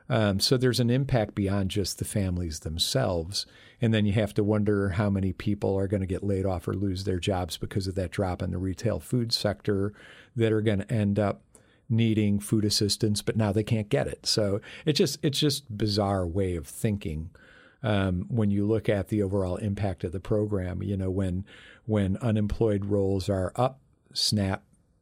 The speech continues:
budget goes up. When the economy is doing really wa-, well, the snap budget goes way down. Um, it's got one of the lowest fraud rates of any federal program.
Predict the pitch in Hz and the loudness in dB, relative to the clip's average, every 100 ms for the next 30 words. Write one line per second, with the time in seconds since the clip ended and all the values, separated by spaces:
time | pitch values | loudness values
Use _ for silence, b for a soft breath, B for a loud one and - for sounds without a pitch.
0 | - 107 92 95 90 90 113 135 135 - | -2 -2 0 -4 -4 -2 0 0 -2 -16
1 | B B B 120 107 104 101 - 110 107 | B B B -2 2 2 0 2 2 2
2 | 101 95 107 104 101 95 90 90 85 110 | 2 0 2 2 2 0 0 -2 0 0
3 | 110 - - 107 107 110 98 - 110 101 | 0 -2 -4 0 2 2 0 -2 0 -2
4 | - - 98 104 101 87 80 76 95 98 | -2 -4 -2 -2 -2 -4 -4 -4 0 0
5 | 92 90 90 98 113 120 - B B B | -2 -2 -2 0 0 -2 -6 B B B
6 | B - 101 92 90 85 82 - 101 107 | B -2 0 0 -2 -4 -6 -2 0 2
7 | 104 95 95 104 - - 107 98 98 98 | 0 0 0 0 -2 0 0 2 2 0
8 | - 98 92 92 - 95 92 87 - 131 | 0 -2 -2 -2 -2 -2 -2 -4 0 2
9 | 135 104 87 85 98 | 2 0 0 -2 -4